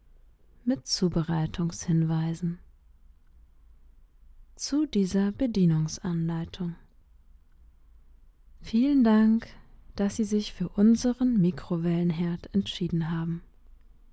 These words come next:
Die Bedienungsanleitung enthält viele nützliche Informationen zur Verwendung Ihres neuen Mikrowellenherds. Sicherheitshinweise,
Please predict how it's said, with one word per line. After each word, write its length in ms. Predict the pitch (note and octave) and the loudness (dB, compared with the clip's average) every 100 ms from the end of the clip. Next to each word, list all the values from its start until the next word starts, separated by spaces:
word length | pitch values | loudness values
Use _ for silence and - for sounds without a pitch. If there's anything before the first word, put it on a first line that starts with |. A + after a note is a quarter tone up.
| - - - - - - - - | -20 -20 -20 -20 -20 -20 -20 -8
Die 120 | - F3 | -2 0
Bedienungsanleitung 1400 | F3 F3+ G#3+ A#3 - - G#3 G#3 G#3 G#3+ G#3+ G#3+ G#3+ G#3+ - - | 2 4 6 4 0 0 2 4 2 -2 -4 -2 -2 -4 -12 -6
enthält 480 | F#3+ - F3 E3+ - | -6 -4 -4 -4 -6
viele 400 | - A#3 B3+ B3 | -4 -2 0 2
nützliche 560 | G3+ G3+ - G#3+ - | 2 0 -8 -8 -6
Informationen 1000 | A#3 G3 - G3+ F#3 - - F3 F3+ F#3+ - - - _ | -6 -6 -4 -4 -4 -8 -6 -2 -2 -4 -8 -20 -20 _
zur 160 | - G3+ | -6 -6
Verwendung 680 | - E3 D#3 F3 G3+ A3 A3+ - | -4 -2 0 2 4 2 -2 -4
Ihres 320 | F#3+ F3+ E3+ | -6 -4 -2
neuen 340 | E3+ E3+ G3+ G#3 | 0 2 4 4
Mikrowellenherds. 1200 | E3+ - E3+ D#3+ E3 E3 E3 E3+ E3 - - - - - - - - - - - - - - - - - - _ - - | 2 -2 -6 -4 -2 -2 -4 -4 -6 -10 -20 -20 -20 -20 -20 -20 -20 -20 -20 -20 -20 -20 -20 -20 -20 -20 -20 _ -20 -20
Sicherheitshinweise, 1400 | - F#3 G3 G#3+ G#3 G#3 - G#3+ G#3+ G#3+ G#3 G#3 G#3 G#3+ | -4 -4 -2 -4 -4 -4 0 2 2 2 0 -2 -2 -6